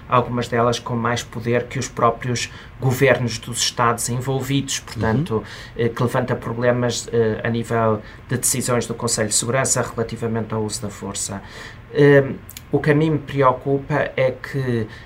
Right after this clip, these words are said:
Speaker 1: quer o conflito, eh, ucraniano, quer o conflito do Médio Oriente,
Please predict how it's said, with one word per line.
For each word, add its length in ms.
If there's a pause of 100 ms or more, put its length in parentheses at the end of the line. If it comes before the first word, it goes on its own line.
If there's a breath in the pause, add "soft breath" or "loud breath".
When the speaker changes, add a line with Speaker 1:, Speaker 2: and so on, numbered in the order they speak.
(160 loud breath)
Speaker 1:
quer 180
o 60
conflito, 1000
eh, 460
ucraniano, 720
quer 280
o 60
conflito 560
do 140
Médio 400
Oriente, 520